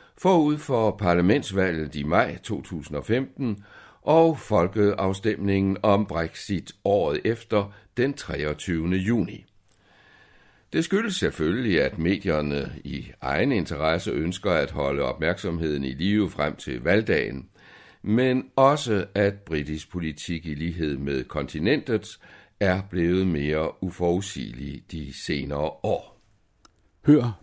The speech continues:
Speaker 2: politisk kommentator Ove Weiss sidst i udsendelsen. At de europæiske vælgere vandrer,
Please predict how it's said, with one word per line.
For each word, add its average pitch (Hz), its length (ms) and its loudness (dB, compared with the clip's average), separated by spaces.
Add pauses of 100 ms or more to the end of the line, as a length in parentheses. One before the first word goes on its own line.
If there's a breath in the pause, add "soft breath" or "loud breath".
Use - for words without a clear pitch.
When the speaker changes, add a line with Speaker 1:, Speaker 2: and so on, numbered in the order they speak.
Speaker 2:
politisk 82 600 0 (120)
kommentator 78 640 0
Ove 67 360 -4
Weiss 80 420 -4
sidst - 440 -2
i 85 100 -2
udsendelsen. - 840 -4 (1000 soft breath)
At 113 160 -4
de 113 180 6
europæiske 110 720 2
vælgere 71 440 2
vandrer, 69 500 0